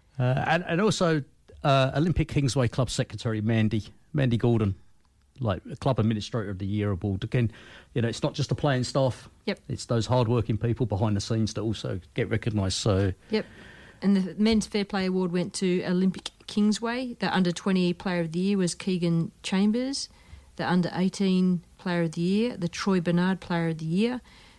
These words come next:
Speaker 2: was, uh, a tie with Santiago Flores from Perth Glory and Roland Balla from Perth Red Star.
Speaker 1: Good stuff, really. Yeah.
Speaker 2: Yep.
Speaker 1: And then, uh, uh, let's talk about the referees. Female Referee of the Year,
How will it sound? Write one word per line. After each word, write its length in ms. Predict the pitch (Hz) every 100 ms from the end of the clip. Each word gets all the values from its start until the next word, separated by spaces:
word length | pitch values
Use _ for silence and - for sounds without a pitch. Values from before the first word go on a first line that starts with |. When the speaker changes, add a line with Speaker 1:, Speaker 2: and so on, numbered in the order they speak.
| -
Speaker 2:
was, 560 | 185 175 175 - - -
uh, 140 | 180 170
a 20 |
tie 400 | 160 - 202 269
with 160 | 247 170
Santiago 840 | - 196 190 - 185 180 175 165
Flores 440 | 165 - 180 190 202
from 160 | 180
Perth 260 | 165 170 165
Glory 260 | - 175 180
and 220 | 160 160
Roland 360 | 175 180 175 160
Balla 260 | 175 165
from 180 | - 156
Perth 300 | - 175 170
Red 240 | 165 175 185
Star. 420 | - - - 135 - - - - - - - - - _ -
Speaker 1:
Good 120 | 143
stuff, 340 | - - 160 -
really. 160 | 110 - - - 156
Yeah. 160 | 170
Speaker 2:
Yep. 200 | 277 339 - -
Speaker 1:
And 380 | 113 120 110 107 139
then, 120 | 120
uh, 40 | 123 123 123 120 123 131
uh, 40 | 139
let's 160 | 160
talk 160 | - 139
about 160 | 127
the 60 | 117
referees. 640 | 127 - 131 123 113 - - - _ - -
Female 380 | - 143 127 127
Referee 280 | 127 143 127
of 40 |
the 80 | 131
Year, 260 | 131 135